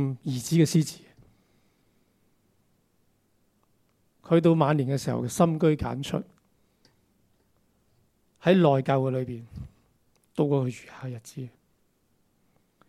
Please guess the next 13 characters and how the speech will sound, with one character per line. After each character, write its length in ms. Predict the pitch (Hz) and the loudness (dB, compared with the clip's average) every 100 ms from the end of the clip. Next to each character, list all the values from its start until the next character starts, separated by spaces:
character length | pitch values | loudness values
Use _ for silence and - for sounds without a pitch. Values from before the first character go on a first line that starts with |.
| _ _ _ _ _ _ _ | _ _ _ _ _ _ _
一 100 | 285 | 0
個 280 | 208 208 220 | 4 4 6
做 260 | 196 175 170 | 6 4 2
皇 520 | 139 135 131 139 139 | 0 -2 0 -2 -2
帝 440 | 180 175 170 - - _ _ | 2 4 4 0 -8 _ _
有 240 | - 160 185 | 2 4 4
尊 380 | 185 226 233 214 | 2 6 6 6
榮， 320 | 160 123 120 | 2 0 0
喺 140 | 180 233 | 4 6
歷 160 | 190 | 6
史 220 | - 196 | 6 2
上 200 | 226 165 | 4 4
面 340 | 147 135 127 | 2 0 -4